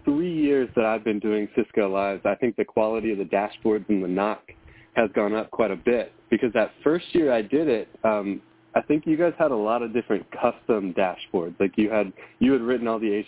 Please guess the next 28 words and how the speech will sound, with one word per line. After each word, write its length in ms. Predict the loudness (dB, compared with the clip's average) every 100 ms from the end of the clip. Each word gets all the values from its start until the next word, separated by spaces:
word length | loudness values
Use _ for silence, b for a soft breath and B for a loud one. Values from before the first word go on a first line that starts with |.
| -2
T 80 | -2
M 100 | 0
L 160 | -2 -2
for 200 | -2 -2
it, 80 | -4 -2
and 120 | 0
I 120 | 0
used 280 | 0 0 -2
Grafana 640 | -2 -2 2 0 0 -4 -8 _
for 100 | 0
all 120 | 0
the 80 | -4
graphs 360 | 0 0 0 -6 -4
and, 120 | -4 -2
graphs 260 | 0 0 -2
and 100 | -4
everything. 460 | -2 -4 0 -2 -2 _ -20 _
I 100 | 0
think 220 | 2 0
people 240 | 0 0 0
started 240 | 2 0
to 60 | -2
pick 260 | -2 0
up, 220 | 2 0 0
like, 160 | -2
"Oh, 160 | 0 0
Grafana 480 | -2 -2 -2 0 -2
makes 180 | -4